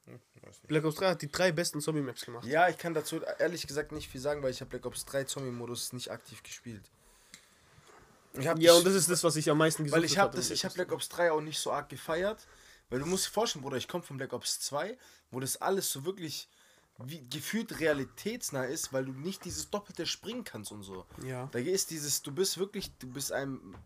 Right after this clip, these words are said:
Speaker 1: hast die, bist diese Waffe in der Hand, du kannst einmal ganz normal springen, dich
Speaker 2: Waffe in der Hand.
Speaker 1: Kleiner Spaß, du weißt, was ich mein.
Speaker 2: <laughs> Ja.
Speaker 1: Und was mich bei Black Ops drei abgefuckt hat, ist, dass du dieses,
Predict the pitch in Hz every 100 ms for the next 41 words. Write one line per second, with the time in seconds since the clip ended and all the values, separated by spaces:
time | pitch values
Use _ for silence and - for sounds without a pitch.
0 | - - - 127 143 - 120 - _ -
1 | 131 - - 117 120 180 - 220 208 302
2 | - _ - - - - - 110 147 135
3 | - 143 143 131 139 - 131 123 - 165
4 | 214 196 160 208 202 220 - 208 165 147
5 | 139 - - - - - 101 - - -
6 | 214 98 - - - 392 127 156 143 123
7 | 117 98 - 147 185 180 - - - -
8 | - - - - - - - - - -
9 | 135 156 151 143 131 160 156 - 170 160
10 | 202 151 - 139 - 135 123 180 131 123
11 | 110 101 110 107